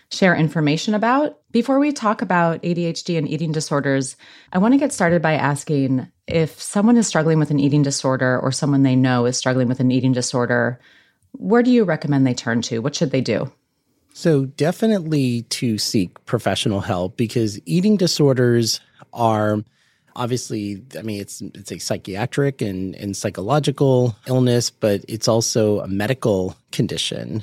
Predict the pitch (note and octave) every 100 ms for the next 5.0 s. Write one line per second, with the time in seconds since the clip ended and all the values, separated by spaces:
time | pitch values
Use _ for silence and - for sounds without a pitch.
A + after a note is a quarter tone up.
0 | - - B2 G#2+ G2+ G2 - A2 G2+ -
1 | A2 - - - - G#2 G2+ G2+ G#2+ G#2+
2 | G2 F#2+ G2+ G2+ F#2+ - F#3 E3 E3 D#3+
3 | D3 C3 B2+ A#2 G#2 G2 F#2 G2+ G2 -
4 | A2 A#2 A2+ B2 A2+ A2 A2 A2 A2